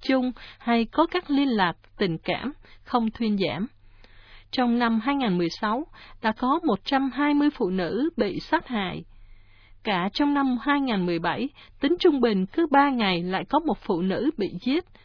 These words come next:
Trong mười năm qua, tại Italia, đã có một ngàn bảy trăm bốn mươi phụ nữ bị sát hại. Trong đó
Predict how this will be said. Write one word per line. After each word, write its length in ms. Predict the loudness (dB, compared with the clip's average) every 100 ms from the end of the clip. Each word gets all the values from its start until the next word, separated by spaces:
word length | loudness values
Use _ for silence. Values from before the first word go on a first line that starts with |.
| -20 -20 -20 -20 -20 -16
Trong 220 | 0 2 4
mười 160 | 2
năm 200 | 2 0
qua, 380 | 0 0 2 0 0
tại 140 | -2
Italia, 760 | -2 0 2 2 2 0 0 -4 -8 -4
đã 100 | -4
có 160 | 0 0
một 180 | 2 -2
ngàn 280 | 0 0 0
bảy 180 | -2 -4
trăm 260 | 0 0 2
bốn 260 | 2 4
mươi 160 | 4 2
phụ 240 | 0 -2
nữ 260 | 0 -2 -2 -4
bị 120 | -6
sát 260 | -2 -4 -2
hại. 360 | -4 -4 -6 -16 -20 -20 -20 -20 -12
Trong 240 | -2 0 2
đó 280 | 4 4